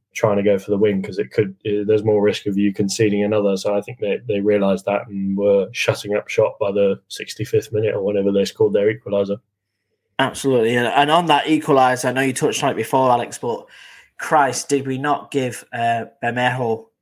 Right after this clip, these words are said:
Speaker 2: the, the run of La Rosaleda to tuck that into Yanez's bottom corner there? He had so much time and space. Wh-, where were the defence for this one? The, you know, uncharacteristically, dare I say,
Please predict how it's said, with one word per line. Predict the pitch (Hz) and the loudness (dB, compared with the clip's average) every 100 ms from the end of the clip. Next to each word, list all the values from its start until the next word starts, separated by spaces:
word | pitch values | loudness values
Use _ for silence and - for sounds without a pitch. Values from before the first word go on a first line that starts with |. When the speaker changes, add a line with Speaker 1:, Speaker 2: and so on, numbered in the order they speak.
| _ _ _ - | _ _ _ -8
Speaker 2:
the, | 127 127 - | -2 0 0
the | 131 135 | -2 -2
run | 135 156 180 147 120 | 0 2 2 0 -2
of | 120 123 | -2 0
La | 131 | 2
Rosaleda | 127 123 123 127 131 117 110 | 2 2 2 2 2 0 -4
to | - 117 113 | -2 0 0
tuck | - 151 139 | -2 -2 0
that | 127 - | 0 -2
into | 123 117 | -4 -4
Yanez's | 120 117 117 113 110 | 0 0 0 -4 -4
bottom | 120 98 107 | -2 -2 -2
corner | 104 113 110 107 | -6 -4 -4 -4
there? | 107 110 107 - | -2 0 0 -2
He | 123 | 2
had | 135 127 127 | 2 2 0
so | - - 160 | -2 2 2
much | 160 139 - | 2 -2 0
time | 131 120 | 2 2
and | 113 | 0
space. | 110 - 113 110 - - - - - _ _ _ _ _ | -4 0 0 2 -2 -6 -14 -20 -20 _ _ _ _ _
Wh-, | 110 120 135 - | -16 -2 -2 0
where | 131 185 190 | 0 2 2
were | 160 165 | 2 0
the | 139 | 0
defence | 127 - 196 180 - | 0 0 0 -2 -6
for | 101 | -6
this | 98 - | -6 -4
one? | 98 98 | -4 -4
The, | 107 - 113 | -6 -10 -10
you | 135 | -4
know, | 131 - | -4 -2
uncharacteristically, | 175 180 - 170 135 - 131 196 - 151 - | -2 -2 0 -2 -2 -2 2 2 0 -2 -2
dare | 113 110 107 | 2 2 0
I | |
say, | - 101 101 | -2 -2 -2